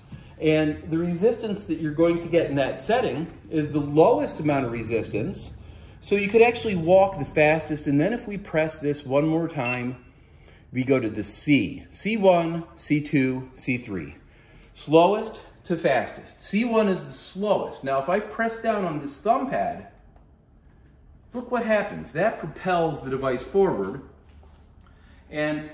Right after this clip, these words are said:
I can just use one finger to operate it.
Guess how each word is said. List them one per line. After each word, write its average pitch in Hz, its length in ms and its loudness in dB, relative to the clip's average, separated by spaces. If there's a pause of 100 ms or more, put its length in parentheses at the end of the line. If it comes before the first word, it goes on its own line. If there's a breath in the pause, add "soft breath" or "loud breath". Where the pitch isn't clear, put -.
I 170 140 -4
can 180 220 -6
just 202 240 -8
use 202 460 -8
one 185 320 -2
finger 143 720 -8 (960)
to 175 80 -10
operate 113 500 -4
it. - 80 -16